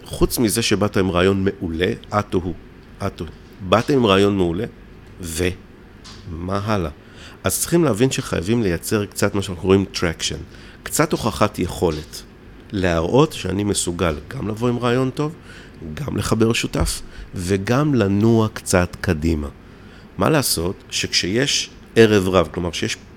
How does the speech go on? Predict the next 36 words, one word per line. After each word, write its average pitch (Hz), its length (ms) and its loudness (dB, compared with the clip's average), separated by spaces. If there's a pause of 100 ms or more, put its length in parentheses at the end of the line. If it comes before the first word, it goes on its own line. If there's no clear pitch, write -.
(300)
כמות 110 440 -4
עצומה 104 580 0 (300)
של - 160 -4
פוטנציאל, 82 680 -4 (120)
וזה 90 220 -4
מאוד 90 220 2
מאפיין 90 320 -2
את 85 140 -6
ישראל, 82 440 -4 (840)
אז 87 220 -6 (280)
המשקיע 160 480 2
אומר, 120 240 2
"רגע, 135 320 -8 (400)
אני 95 140 -2
כבר 110 240 0
ראיתי 117 300 2
כאלה 104 260 4
כמוך, 92 400 2 (280)
שבאו 95 360 0
לי 127 100 2
עם 127 80 2
קצת - 260 -4
יותר 143 280 -2
חומר. 90 380 2 (540)
מה 92 100 0
אתה 113 140 -2
כבר 120 140 -2
עושה 120 240 0
כאן? 80 200 -4 (480)
רגע, 101 200 2
אז 85 100 2
אולי 101 200 6
תמצא 113 400 0
לקוח 101 440 0
ראשון." 92 320 -2 (720)
לקוח? 120 580 6